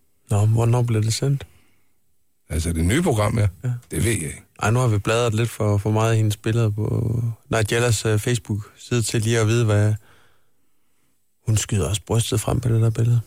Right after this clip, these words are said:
Speaker 2: Mm. Det er der ikke noget at sige til.
Speaker 1: Hvor hun lige gør opmærksom på hendes, øh, aktive so-, somi-karriere.
Speaker 2: Ja, ja, hun er inde på sin egen Facebook-side.
Speaker 1: Mhm.
Speaker 2: Coverbilledet, det er en stribe rabarber af vinarten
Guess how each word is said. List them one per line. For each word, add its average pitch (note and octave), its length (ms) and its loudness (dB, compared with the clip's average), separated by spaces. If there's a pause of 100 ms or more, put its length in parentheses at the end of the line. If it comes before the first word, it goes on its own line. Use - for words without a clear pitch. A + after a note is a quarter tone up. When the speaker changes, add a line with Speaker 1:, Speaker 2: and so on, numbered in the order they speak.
(140)
Speaker 2:
Mm. F2+ 260 2 (560)
Det - 60 -8
er D#2 40 -4
der C#2 80 -2
ikke - 140 -2
noget F2+ 100 2
at F2 60 2
sige - 180 -2
til. F2 200 -2 (200)
Speaker 1:
Hvor - 80 0
hun A2+ 100 2
lige A2+ 100 2
gør A2+ 100 0
opmærksom A2 460 2
på A2 200 2
hendes, G#2+ 300 0
øh, A2+ 100 0
aktive A#2 460 -2
so-, B2 420 0
somi-karriere. B2 800 0 (400)
Speaker 2:
Ja, F2+ 220 0
ja, F2+ 60 2
hun F2+ 200 2
er E2+ 40 2
inde F2 140 2
på F2+ 100 -2
sin F#2 180 0
egen F#2 160 2
Facebook-side. F#2+ 680 -2 (180)
Speaker 1:
Mhm. A2+ 240 2 (280)
Speaker 2:
Coverbilledet, F2 800 0
det F2 120 0
er E2+ 40 2
en E2 220 2 (800)
stribe F2 360 -2
rabarber F#2+ 680 0 (280)
af F2+ 160 -2
vinarten G2 600 0